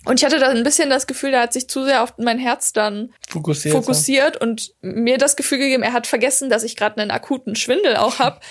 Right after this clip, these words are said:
Speaker 2: <laughs>
Speaker 1: und meinte dann so, „Ja, okay, wir machen Kurzzeit-E K G, Langzeit-E K G, Blutdruck messen wir gleich, dann machen wir noch einen Termin für Blutabnahme und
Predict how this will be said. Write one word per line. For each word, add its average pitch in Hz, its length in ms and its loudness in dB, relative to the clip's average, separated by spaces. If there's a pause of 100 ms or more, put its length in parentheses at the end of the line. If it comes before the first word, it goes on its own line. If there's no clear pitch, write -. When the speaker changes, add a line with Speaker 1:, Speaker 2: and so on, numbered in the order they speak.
Speaker 2:
<laughs> - 160 -18
Speaker 1:
und 226 120 -2
meinte 240 240 0
dann 247 200 -4
so, 240 80 -4
„Ja, 247 120 2
okay, 285 200 -4
wir 254 80 -2
machen 254 420 -4
Kurzzeit-E - 540 -2
K 311 160 -2
G, 294 180 -4
Langzeit-E 294 560 -4
K 311 200 -4
G, 302 280 -8
Blutdruck 311 420 -6
messen 294 360 -4
wir 277 80 -2
gleich, 285 320 -2
dann 247 100 -4
machen 254 220 -4
wir 254 60 -4
noch 247 140 -4
einen 254 100 -8
Termin 247 260 -4
für 247 140 -6
Blutabnahme 262 880 -2
und 240 480 -4